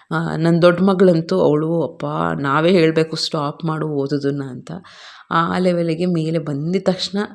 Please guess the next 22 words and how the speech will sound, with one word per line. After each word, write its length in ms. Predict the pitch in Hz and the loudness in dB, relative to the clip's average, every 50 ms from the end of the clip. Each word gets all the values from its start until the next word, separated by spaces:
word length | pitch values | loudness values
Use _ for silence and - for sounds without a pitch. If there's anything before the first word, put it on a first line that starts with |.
| - - | -14 -14
ಆ, 200 | 156 156 151 151 | -10 -10 -8 -10
ಹೋಗಿ 540 | 147 - 165 160 160 165 160 156 165 165 165 | -4 0 2 4 4 4 2 0 -2 -2 -2
ಎಲ್ಲ 220 | 151 147 147 160 | -2 -4 -4 -6
ಸ್ವಲ್ಪ 260 | 160 - 143 143 - | -4 -6 -6 -6 -6
ಫ್ರೆಶ್ 320 | 147 - - 151 147 - 151 | -10 -8 -8 -10 -8 -8 -10
ಅಪ್ 160 | 156 - 143 | -8 -8 -8
ಆಗಿ, 280 | 147 139 147 180 214 - - - - - - - - - _ - | -8 -8 -8 -8 -10 -10 -14 -18 -18 -18 -20 -20 -20 -20 _ 0
ನೋಡಿ 320 | 180 190 196 214 226 226 | 2 4 6 6 6 6
ಅವಳದು 560 | 196 165 151 143 143 156 151 147 147 143 139 139 | 6 6 6 4 2 2 0 2 0 0 -2 -2
ಸ್ವಲ್ಪ 300 | - 147 143 143 - 143 | -2 -4 -4 -2 -2 -2
ಹೆಂಗೆ 640 | 135 131 139 151 170 185 196 196 185 - - - - - | -2 -2 -2 -2 -2 -2 0 0 0 -2 -2 -4 -6 -4
ಎಲ್ಲ 480 | 143 143 139 139 151 170 196 214 247 277 | -4 -2 -2 -2 0 0 2 4 4 4
ಬ್ಯಾಲೆನ್ಸ್ 440 | 208 214 185 160 165 175 175 - 170 | 4 4 4 4 2 0 0 -2 -2
ಮಾಡ್ತಾಳೆ 320 | 165 - - - 147 151 | -2 -2 -2 -4 -4 -4
ಅವಳು. 240 | 135 135 147 180 208 - - - - - - - _ _ _ - | -4 -6 -6 -8 -8 -10 -14 -16 -18 -20 -20 -20 _ _ _ -4
ಆ, 100 | 185 180 | -4 -2
ಫಸ್ಟ್ 340 | 175 - 190 185 - - - | 0 0 0 0 0 0 2
ಎಲ್ಲ 280 | 190 170 165 160 185 202 | 4 4 4 4 6 6
ಓದ್ಕೊಂಬಿಡ್ತಾಳೆ 840 | 202 185 165 170 - - 175 170 156 147 - - 143 143 139 143 | 6 6 4 4 2 2 2 2 2 0 -2 -2 -2 0 0 -2
ನೀಟಾಗಿ, 500 | 151 156 151 143 147 147 143 139 143 147 | -2 -4 -4 -6 -6 -6 -6 -6 -6 -6
ಆಮೇಲೆ 260 | 143 147 151 151 147 | -6 -6 -6 -6 -4
ಬರ್ಕೋತಾಳೆ, 760 | 143 143 147 - - - 170 165 - 156 143 143 143 143 | -2 -2 -2 -2 0 0 0 0 2 0 0 0 0 -2